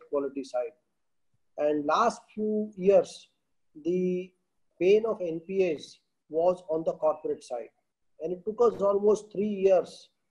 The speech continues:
to resolve this. And we were looking at current year as a year of normal profitability, not just for the public banks, but even for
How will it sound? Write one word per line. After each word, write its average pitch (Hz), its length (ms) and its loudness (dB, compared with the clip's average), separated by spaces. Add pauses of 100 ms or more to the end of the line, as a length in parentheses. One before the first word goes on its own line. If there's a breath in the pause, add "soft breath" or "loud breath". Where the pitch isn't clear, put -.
to 175 220 0
resolve 156 460 2
this. - 340 -10 (440)
And 160 380 -2 (260)
we 196 140 -4
were 240 180 6
looking 196 360 0
at 185 180 -2
current 180 340 -2
year 175 260 0 (280)
as 147 80 -6
a 160 140 -2
year 170 280 -2 (160)
of 160 140 -2
normal 160 540 -2
profitability, 160 800 -4 (400)
not 180 340 -2
just 220 220 0
for 185 180 -2
the 185 260 -2
public 170 360 -4
banks, 151 440 -2
but 165 220 -2
even 185 340 0
for 165 300 0